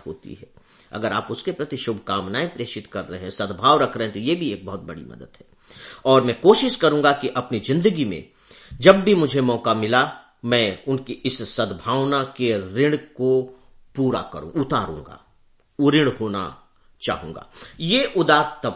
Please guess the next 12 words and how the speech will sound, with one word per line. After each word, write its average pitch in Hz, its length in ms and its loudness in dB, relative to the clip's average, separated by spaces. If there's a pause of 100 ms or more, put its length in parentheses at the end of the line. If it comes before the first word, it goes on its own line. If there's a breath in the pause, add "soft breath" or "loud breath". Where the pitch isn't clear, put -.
भाव, 113 260 0
एक - 200 -10
sublime 127 800 0
thought, 131 600 0
emotion 131 520 0
जो 101 120 -6
कह 98 180 -10
लीजिए, 98 360 -8 (340 loud breath)
वो 220 180 6
हम 147 300 -4
सब 117 360 -6
में, 107 340 -6